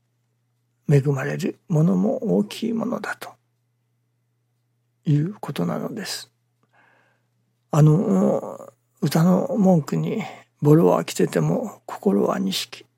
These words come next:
というのがありますが、師匠は信心をさせていただく限りにおいて、あれは本当ではないと。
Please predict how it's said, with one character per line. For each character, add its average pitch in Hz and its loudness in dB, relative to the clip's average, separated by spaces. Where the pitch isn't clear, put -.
と 160 6
い 151 4
う 151 0
の 147 0
が 151 0
あ 151 -2
り 165 -6
ま 160 -6
す - -10
が、 - -8
師 - -2
匠 139 2
は - -8
信 233 2
心 147 0
を 143 -4
さ 151 -4
せ - -6
て - 2
い 214 0
た 165 0
だ 160 -2
く - 0
限 170 0
り 180 0
に 202 0
お 220 2
い - -2
て、 - -16
あ 147 -2
れ 170 4
は - 2
本 170 0
当 - 2
で 226 0
は - 0
な 185 -6
い 185 -10
と。 - -18